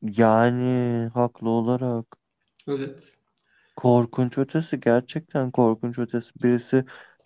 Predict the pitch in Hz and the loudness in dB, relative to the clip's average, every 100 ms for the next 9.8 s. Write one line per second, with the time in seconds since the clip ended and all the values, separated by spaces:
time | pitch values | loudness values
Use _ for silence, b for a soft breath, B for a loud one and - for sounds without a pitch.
0 | _ 117 113 113 120 117 120 127 113 117 | _ 2 2 2 0 -2 0 0 0 0
1 | 117 120 120 131 135 - 110 104 120 - | 0 0 0 -2 -2 -4 -2 -2 -2 -4
2 | 127 - 117 104 107 - - - 110 104 | -4 -2 0 0 -2 -6 -20 -2 0 0
3 | 95 92 - 101 - 143 143 113 131 _ | -4 -6 -8 -10 -6 -6 -6 -8 -14 _
4 | _ _ _ - 156 147 160 - - _ | _ _ _ -14 -8 -8 -8 -14 -20 _
5 | _ _ _ _ _ _ _ _ _ _ | _ _ _ _ _ _ _ _ _ _
6 | _ _ _ _ _ - - 147 139 - | _ _ _ _ _ -10 -6 -2 -2 2
7 | 131 117 117 120 120 - _ _ _ _ | 4 4 2 2 2 0 _ _ _ _
8 | 110 110 110 110 120 123 110 113 117 117 | -6 -2 0 0 -2 -4 -4 -4 -6 -6
9 | 120 120 120 - _ 117 131 | -6 -4 -6 -10 _ -8 -8